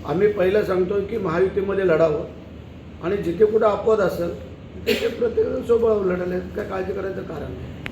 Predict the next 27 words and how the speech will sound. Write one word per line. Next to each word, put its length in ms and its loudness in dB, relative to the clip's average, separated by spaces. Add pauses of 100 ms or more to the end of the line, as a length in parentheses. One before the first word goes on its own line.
(400)
भाजप 400 4
आणि 420 2 (320)
शिवसेना 440 0
ही 160 6
पहिल्या 480 0
सुरुवातीला 600 0
एकत्र 320 -4
आलेली 200 -4
आहे, 360 -8 (520)
त्यामुळे 460 4 (680)
जे 180 4
एकनाथ 320 0
शिंदे 260 0
साहेबांच्या 480 0
काळामध्ये 580 0 (760)
निधी 220 4
मिळाला, 340 2 (280)
कामं 220 -2
मिळाली, 280 0
ती 120 -8
प्रचंड 440 2
मिळाली 440 -2 (520)
आणि 200 -2
त्याच्यामुळे 440 2
मग 380 -2
असं 220 -4
वाटतं. 420 2